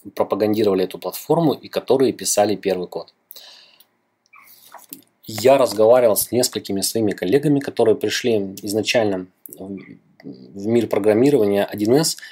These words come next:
без опыта работы на других языках программирования. И к-,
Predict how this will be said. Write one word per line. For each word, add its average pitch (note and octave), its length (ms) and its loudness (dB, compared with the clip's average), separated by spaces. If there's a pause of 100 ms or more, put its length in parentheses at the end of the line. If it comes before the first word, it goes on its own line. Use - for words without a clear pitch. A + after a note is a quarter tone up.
(120)
без A2+ 400 0
опыта A2+ 480 2
работы F#2+ 340 2
на G2+ 100 2
других F#2 300 -2
языках F#2 340 -4
программирования. F2+ 720 -6 (460)
И C3+ 360 2 (180)
к-, - 120 -20